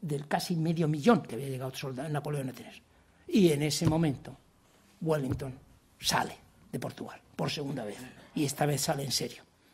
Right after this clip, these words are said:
¿Mm? Napoleón, por cierto, sufre la enorme derrota de diciembre del doce en Moscú.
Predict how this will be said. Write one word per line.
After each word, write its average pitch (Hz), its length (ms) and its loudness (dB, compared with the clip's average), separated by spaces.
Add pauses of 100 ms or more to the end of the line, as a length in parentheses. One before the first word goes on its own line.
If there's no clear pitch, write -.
¿Mm? 147 100 -6 (920)
Napoleón, 160 400 2
por 160 140 -2
cierto, 190 340 2
sufre 170 520 2
la 147 160 0
enorme 160 420 2
derrota 151 540 -2 (200)
de 160 120 -4
diciembre 160 460 -2
del 147 180 -4
doce 165 320 0 (320)
en 151 120 -2
Moscú. 220 480 2